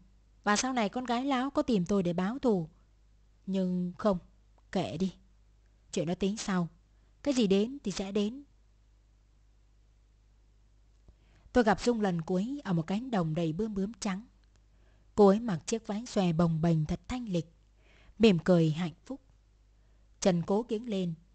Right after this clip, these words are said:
để với theo những con bướm bướm kia. Nụ cười ấy,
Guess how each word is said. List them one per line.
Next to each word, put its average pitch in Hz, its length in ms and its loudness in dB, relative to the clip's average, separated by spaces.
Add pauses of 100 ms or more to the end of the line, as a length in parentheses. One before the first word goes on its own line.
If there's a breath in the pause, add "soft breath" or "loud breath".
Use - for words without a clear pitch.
để 175 120 4
với 208 280 0
theo 233 220 0
những 233 140 -10
con 240 140 -10
bướm 202 180 -6
bướm 196 220 -10
kia. 185 280 2 (1300)
Nụ 226 140 6
cười 185 300 0
ấy, 240 300 -6